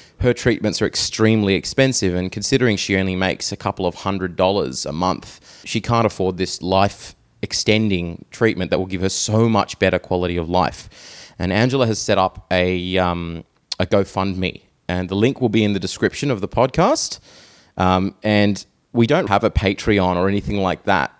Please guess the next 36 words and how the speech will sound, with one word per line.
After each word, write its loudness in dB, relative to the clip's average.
to, -2
to -6
contribute -2
to -10
this -6
podcast, 0
but 0
I 2
think -4
if -10
you -2
guys 4
were 4
going 0
to -8
contribute -2
to 2
this 2
podcast, 0
I 2
think 0
it'd 0
be -2
good 2
if -4
you -2
guys 2
could -4
contribute 0
a, 4
a -6
small 0
amount 0
to 0
Sherilyn, 2
because 0